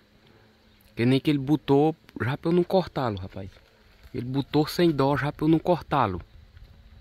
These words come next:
Caramba, rapaz. Aqui eu tava com outros projetos, fazer uma coisa bem bacana aqui.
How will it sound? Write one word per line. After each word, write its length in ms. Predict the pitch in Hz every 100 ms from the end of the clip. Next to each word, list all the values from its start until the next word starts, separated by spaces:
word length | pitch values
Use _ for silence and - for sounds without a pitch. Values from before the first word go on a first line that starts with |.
| - - - - - - - - _ -
Caramba, 600 | 123 123 113 113 120 117
rapaz. 300 | 107 95 90 - - - - _ _ _
Aqui 220 | 104 - 127
eu 80 |
tava 220 | 127 123 120
com 100 | 131
outros 200 | - -
projetos, 600 | 127 113 87 98 110 -
fazer 220 | 110 104
uma 140 | 113
coisa 200 | - 107
bem 160 | 104 113
bacana 440 | 110 104 - 107
aqui. 320 | 98 - 113